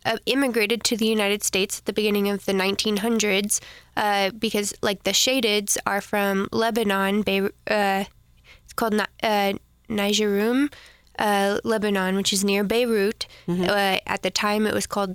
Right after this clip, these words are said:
Speaker 1: Syria. That's
Speaker 2: Mm-hmm.
Speaker 1: the country it was. But now Syria technically doesn't exist, but it's still, like, they're, like,
Speaker 2: Right.
Speaker 1: they're still Syrian.
Speaker 2: Right.
Speaker 1: Um, but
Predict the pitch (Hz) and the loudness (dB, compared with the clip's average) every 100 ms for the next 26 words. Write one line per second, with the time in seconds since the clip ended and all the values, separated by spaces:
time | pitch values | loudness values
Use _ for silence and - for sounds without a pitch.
0 | - - - 277 226 - 190 214 - - | -8 -2 0 2 2 0 -4 -6 -6 -6
1 | - - 175 175 214 220 262 254 196 190 | -8 -4 -2 -2 -2 -4 -2 -2 -2 -2
2 | - - - 220 - - 202 208 196 196 | -2 -4 -2 -4 -4 -4 -2 0 0 0
3 | - 208 214 226 226 214 208 226 214 233 | 0 0 2 0 0 -4 -2 -2 0 -2
4 | 226 220 226 - - - 202 - - 208 | -2 -4 -6 -10 -10 -6 -4 -2 0 0
5 | - - 196 196 - - 208 202 190 - | -2 -2 -2 0 0 0 2 0 -2 -2
6 | 185 190 190 - - _ _ _ _ - | -2 0 -4 -12 -20 _ _ _ _ -8
7 | 214 196 170 214 208 - 202 - 254 240 | -2 0 0 0 0 0 0 2 2 2
8 | 208 220 208 214 233 - - 190 160 - | 2 2 2 0 -2 -10 -4 -2 0 0
9 | 214 208 196 196 - - - 214 220 202 | 0 0 -2 -4 -8 -14 -16 -4 -2 -2
10 | - | -6